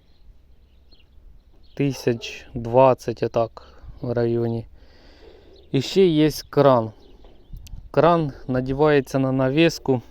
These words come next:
із циліндрою. Продам десь за десятку. Із циліндрою, з усім, воно він лежить. Ось перемичка отак.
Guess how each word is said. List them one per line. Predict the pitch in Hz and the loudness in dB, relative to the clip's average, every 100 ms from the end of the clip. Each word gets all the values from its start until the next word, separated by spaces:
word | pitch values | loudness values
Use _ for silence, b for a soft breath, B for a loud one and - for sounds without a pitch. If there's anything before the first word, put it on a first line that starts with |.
| b - _ _ _ - _ - - | b -20 _ _ _ -20 _ -20 -6
із | 135 127 | -2 -2
циліндрою. | - - 143 147 170 165 139 131 120 - - b b b b b b b - - - - | -6 0 0 2 2 2 2 2 2 -4 -20 b b b b b b b -20 -20 -20 -12
Продам | - 131 135 139 | 2 4 6 4
десь | 131 123 | 6 4
за | 123 135 | 4 4
десятку. | 135 - 160 143 - 117 - b b b b - - b b b | 4 4 2 2 -2 -6 -6 b b b b -20 -20 b b b
Із | 131 123 | -4 -4
циліндрою, | - 139 143 156 139 135 127 | 0 2 4 4 4 4 4
з | |
усім, | 127 - 139 135 | 2 -2 0 2
воно | 120 120 123 | 2 0 0
він | 123 | 0
лежить. | 120 120 113 - - - - - - | 0 -2 -4 -8 -14 -20 -20 -20 -16
Ось | 127 117 | -10 -10
перемичка | - 131 139 170 185 - 139 | -2 2 2 0 -4 -4 -2
отак. | 131 131 131 | 0 0 -4